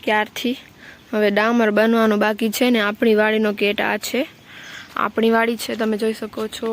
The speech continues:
આપણા મકાનનું કામ પણ ચાલુ જ છે અને આ બાજુ છે આપણો વાડો, પીઠવાડી. જો ઉપર ત્યાં આપણા એરંડા છે, અહીંયા તો વાડીને વાડો બધું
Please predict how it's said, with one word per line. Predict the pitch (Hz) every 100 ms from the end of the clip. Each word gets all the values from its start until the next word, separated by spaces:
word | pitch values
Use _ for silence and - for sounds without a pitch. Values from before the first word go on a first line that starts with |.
| 214
આપણા | 202 202 208
મકાનનું | 202 226 208 214
કામ | 214 214
પણ | 220 220 214
ચાલુ | 214 214
જ | -
છે | - 254 - - - - - - - - 214
અને | 214 214 214 214 - - -
આ | 220 220
બાજુ | 220 202 233 220
છે | - 226 208
આપણો | 208 214 208
વાડો, | 208 254 302 - - - - - - - - - -
પીઠવાડી. | 226 226 220 214 208 - - - - - - -
જો | 269 220
ઉપર | 220 226 214
ત્યાં | 214 208
આપણા | 208 202 208
એરંડા | 214 214 208 208 -
છે, | 214 202
અહીંયા | 202 202 196
તો | 202 196
વાડીને | 202 202 196 196
વાડો | 202 202
બધું | 196 196